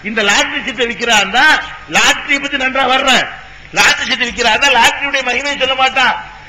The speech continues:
லாட்டரியை சொல்லிக்கிட்டு இருக்கும் போதே பொம்பளை ஆட விடுவான். இவன் கவனமெல்லாம் அதுலயே இருக்கும். ரெண்டு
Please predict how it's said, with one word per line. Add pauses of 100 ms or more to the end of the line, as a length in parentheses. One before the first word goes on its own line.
(160)
லாட்டரியை
சொல்லிக்கிட்டு
இருக்கும்
போதே
பொம்பளை
ஆட
விடுவான். (300)
இவன்
கவனமெல்லாம்
அதுலயே
இருக்கும். (260)
ரெண்டு